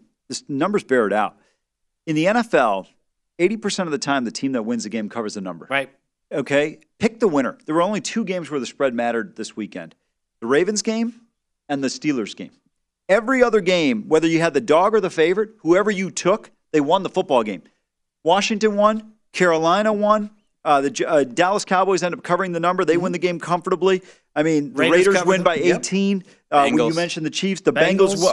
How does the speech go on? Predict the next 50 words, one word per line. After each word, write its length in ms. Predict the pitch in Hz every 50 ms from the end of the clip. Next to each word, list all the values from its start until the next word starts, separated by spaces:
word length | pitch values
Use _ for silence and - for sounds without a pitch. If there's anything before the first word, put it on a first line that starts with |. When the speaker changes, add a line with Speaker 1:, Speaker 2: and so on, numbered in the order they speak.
| - 147 143
Speaker 1:
wa-, 60 | 143 147
yeah, 200 | 151 165 143 120
they 220 | 127 151 160 160
absolutely 360 | 160 170 160 - - 170 151 123
just 220 | 135 120 - _ -
blitzed, 500 | - 131 147 170 185 175 - - - _ _ _ _ _ _ -
uh, 240 | 160 160 156 160 160
the 260 | 147 147 165 160 160
Atlanta 320 | 156 156 165 175 180 175 160
Falcons. 440 | - 180 170 175 175 - 180 143 -
So 240 | 180 160 139 120 - - _ _ _ _ _ _ _ _ _ _ _ _ _ _
hone 180 | 175 220 277 320
in 80 | 330 302
on 160 | 262 208 175
picking 340 | - 180 190 190 208 190 175
the 80 | 160 135
team. 500 | - - - 165 165 175 180 180 180 _ _ -
And, 180 | 165 160 165
you 60 | 180
know, 80 | 185 180
he, 120 | 160 170 208
Ben 360 | 196 - - 143 165 180 208
mentioned 320 | 214 220 190 - 196 175
about 300 | 156 147 160 151 143 -
the, 260 | - 143 127 123 101 85 - _
the 100 | - 120
teaser, 320 | - - 160 165 147 127
and 80 | 123 127
I, 220 | 139 131 139 151
I 40 | 175
said 160 | 202 - 214 175
this 100 | 175 -
to 80 | - 175
you 60 | 165
and 80 | 151 -
Kelly 180 | 165 156 147
last 260 | 139 143 135 123 -
week. 220 | - 143 117 - - _ _ _ _ _ _ _ _ _ _ _ _ _ _ _
Stop 280 | - - - 233 294 320
moving 220 | 311 294 285 262 233
the 60 | 226
line 240 | 208 208 202 202 190
six 220 | - 196 180 -
points. 480 | - - 151 147 123 101 - - - - _ _ _ _ _ _ _ _ _ _ _ _ _ _ _
Find 280 | - 214 247 302 320 320
a 60 | 311
game 260 | 214 233 240 247 240
that 160 | 220 220 220 -
you 80 | 196
like 380 | 180 175 151 117 - - -